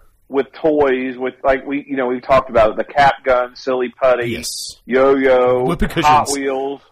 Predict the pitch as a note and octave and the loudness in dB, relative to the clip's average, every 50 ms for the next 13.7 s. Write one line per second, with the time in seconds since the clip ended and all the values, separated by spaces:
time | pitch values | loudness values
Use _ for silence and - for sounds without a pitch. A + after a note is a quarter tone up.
0 | _ _ _ _ _ _ _ _ _ - D#3+ F#3 G3 F#3+ G3+ G3+ F3+ - F#3+ G3 | _ _ _ _ _ _ _ _ _ -2 0 0 0 0 -2 -10 -12 -8 -8 -8
1 | F3+ - - G3 F#3+ F#3 F#3 F3+ E3+ _ - A#3+ B3+ B3+ G3 D3 B2+ - - _ | -8 -6 -8 -10 -10 -10 -12 -16 -20 _ -8 -4 0 0 0 0 -2 -4 -12 _
2 | _ _ _ _ - - F3 F3+ G3+ G#3+ G#3+ G#3+ A3 G#3+ G#3+ G3+ G3 G3+ G#3+ G3+ | _ _ _ _ -4 -2 -2 -2 -2 -4 -4 -4 -2 0 2 4 4 2 2 0
3 | F#3+ - F#3+ G3 F#3+ F#3 F#3 F3+ - - F#3 D#3+ D3 F3+ D#3+ C#3+ D3+ E3 E3+ D#3+ | -4 -4 -4 -4 -4 -4 -6 -8 -8 -10 -10 -10 -8 -8 -10 -10 -10 -10 -10 -12
4 | E3 D#3+ C#3+ B2+ C#3+ C#3+ D3 C#3+ C3+ B2 A2 G#2+ A2 G#2+ G#2+ - _ - - B2+ | -12 -12 -10 -8 -6 -6 -6 -6 -6 -8 -8 -8 -10 -14 -16 -8 _ 2 4 6
5 | B2 A#2+ A#2+ A#2 A#2+ A2+ A2 - - G#3 G#3 - G3 F3+ D#3+ E3 F3+ F3 F3 E3+ | 6 6 4 2 0 -6 -8 -8 -8 -10 -8 -6 -6 -6 -4 -2 0 0 2 2
6 | D#3+ D#3 D#3 D3+ D3+ D3 C#3 A#2+ G#2+ G2 G2 _ - D#3+ D#3 D3+ D3+ D3+ D3 C#3 | 4 4 4 4 2 0 -2 -4 -6 -10 -12 _ -8 -4 -2 0 0 -2 -2 -6
7 | C3+ C3+ C3+ C3+ C3 C3 C3+ C3 C3+ C3 _ _ _ _ _ _ - A#3+ C4 D#4 | -8 -10 -12 -16 _ -20 -20 -18 -20 -20 _ _ _ _ _ _ -8 -6 -4 -4
8 | D#4 C#4+ G#3+ - C4 G#3+ - G#3+ F#3 F#3 F3 F3 E3 D#3+ C#3+ B2+ - C#3+ C#3+ C#3 | -4 -6 -8 -8 -12 -10 -6 -2 0 2 2 2 0 -2 -4 -6 -2 -2 -2 -2
9 | C#3+ - _ _ _ - C#3 C#3+ C3 C3 B2+ B2+ A2+ - - - - - - - | -2 -6 _ _ _ -14 -10 -8 -6 -4 -4 -4 -4 -6 -8 -8 -8 -8 -6 -4
10 | C#3 C#3 C#3 C#3 C#3+ D#3 E3+ - - - C3 A#2+ - - B2 A#2 A2+ A2+ A2+ A2 | -4 -2 0 0 -2 -2 -4 -6 -8 -12 -12 -12 -10 -10 -10 -10 -10 -10 -4 0
11 | A2 G#2+ G#2 G#2 - - A2 G#2 G#2 G#2 G#2+ A2 - C3+ B2 F#2 C3 C3+ C#3 C#3 | 2 2 2 2 0 -2 -6 -4 -4 -2 -4 -4 -6 -8 -10 -8 -6 -4 -2 0
12 | C#3 C#3 C#3 C#3 C#3 C3+ C3 _ _ _ _ _ _ _ _ _ _ _ _ _ | 2 2 0 -2 -4 -8 -12 _ _ _ _ _ _ _ _ _ _ _ _ _
13 | _ _ - C#3+ C#3 C#3 C3+ C3 B2+ B2 A#2+ A#2 A#2 A#2 | _ _ 4 6 6 8 6 6 4 0 -6 -16 -20 -20